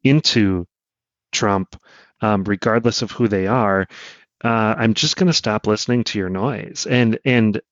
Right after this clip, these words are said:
as, again, because politics didn't just start when I started paying attention, I, I'm old enough to remember when Mitt Romney was Hitler. You know, I, I mean, we, we were, we were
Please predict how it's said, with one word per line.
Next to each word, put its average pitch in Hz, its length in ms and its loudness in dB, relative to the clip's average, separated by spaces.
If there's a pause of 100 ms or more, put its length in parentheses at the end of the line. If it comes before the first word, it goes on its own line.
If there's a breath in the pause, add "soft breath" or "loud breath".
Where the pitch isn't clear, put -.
as, 117 260 0
again, 117 380 2
because 104 280 -2
politics 117 580 -2
didn't 104 360 -2
just - 280 -2
start 104 400 0 (920)
when 113 240 2
I 104 140 2
started 107 320 0
paying 104 220 -2
attention, 120 520 -4 (380 loud breath)
I, 120 100 0
I'm 127 320 2
old 139 160 4
enough 117 280 0
to - 120 -2
remember 107 480 2
when 101 460 0 (360 loud breath)
Mitt 120 160 2
Romney 120 340 0
was 92 200 -6
Hitler. - 440 -8 (500)
You 110 120 0
know, 107 140 4
I, 117 160 2
I 110 100 2
mean, 110 360 2
we, 113 320 0 (280)
we 123 260 2
were, 113 320 2
we 123 160 2
were 110 160 2